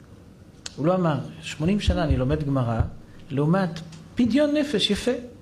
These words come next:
אמנם עם המון מאמץ, המון הקרבה, אבל יפה."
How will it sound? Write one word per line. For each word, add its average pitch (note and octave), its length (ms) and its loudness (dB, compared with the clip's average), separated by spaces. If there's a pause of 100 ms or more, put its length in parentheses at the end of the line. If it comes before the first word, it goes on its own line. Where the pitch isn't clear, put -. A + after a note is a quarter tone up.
(360)
אמנם D3 260 0
עם E3 120 2
המון D3+ 260 2
מאמץ, D3 480 0
המון C#3+ 180 0
הקרבה, C3+ 460 -2
אבל F3 180 -4
יפה." - 180 -8